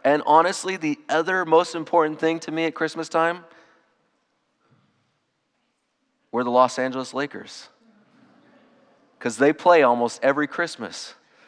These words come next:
It's good to choose a good team or a team in a big market that's on T V every single Christmas. And they are on again this Christmas, although I probably won't be watching them this year. But, but those were the things. That's all that mattered to me about Christmas.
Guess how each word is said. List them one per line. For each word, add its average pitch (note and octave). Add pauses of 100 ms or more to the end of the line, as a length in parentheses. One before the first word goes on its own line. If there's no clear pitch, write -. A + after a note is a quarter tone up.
(160)
It's -
good D#3+
to D#3
choose D3
a C#3
good C#3+
team A#2 (680)
or A#2+
a C3
team D3
in C#3+
a C3+
big C#3
market D3 (180)
that's A#2+
on C3+
T D#3
V C#3+
every D3
single C#3+
Christmas. - (500)
And G#2
they A#2
are C3+
on C#3+
again C#3
this D3
Christmas, A#2
although G#2+
I G#2+
probably A2
won't A2
be G2+
watching A#2
them F#2+
this G#2
year. F2+
But, - (1600)
but D#3
those A#3
were A#3
the G#3
things. A#3
That's G#3
all B3
that B3+
mattered B3
to F#3+
me D#3+
about F#3+
Christmas. A#3